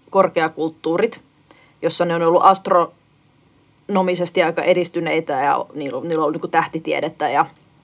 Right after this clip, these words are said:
ne on osannut ennustaa kuun pimennykset ja auringon pimennykset ja muut.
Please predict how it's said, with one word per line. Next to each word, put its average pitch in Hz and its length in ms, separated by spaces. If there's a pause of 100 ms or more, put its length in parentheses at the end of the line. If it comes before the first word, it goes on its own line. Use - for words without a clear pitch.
(640)
ne 175 80
on 170 60
osannut 170 260
ennustaa 175 380
kuun 180 280
pimennykset 160 500
ja 147 140
auringon 160 400
pimennykset 151 540
ja 156 80
muut. 156 300